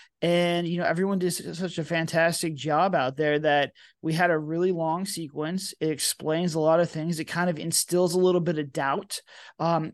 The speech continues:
adds to the mystery element, develops a little bit of red herrings. And I think that's kind of a cool thing to do.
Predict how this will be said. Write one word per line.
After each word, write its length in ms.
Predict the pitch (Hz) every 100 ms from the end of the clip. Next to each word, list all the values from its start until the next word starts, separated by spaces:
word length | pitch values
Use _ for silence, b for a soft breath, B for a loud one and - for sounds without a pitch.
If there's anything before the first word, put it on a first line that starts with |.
| _ 165
adds 380 | 165 180 175
to 120 | - 170
the 120 | 165
mystery 540 | 151 160 - 156 160
element, 560 | 147 156 165 185 196 151
develops 500 | 160 143 151 156 -
a 40 |
little 220 | 165 165
bit 140 | 147 156
of 100 | 139
red 220 | 151 147
herrings. 640 | - 139 147 165 196 202 B B B _ 165
And 100 | 170
I 80 |
think 240 | 160 196 196
that's 240 | 180 -
kind 220 | - 180
of 100 | 180
a 60 | 165
cool 260 | - 185 175
thing 220 | 175 170
to 100 | 147
do. 440 | 175 196 175 165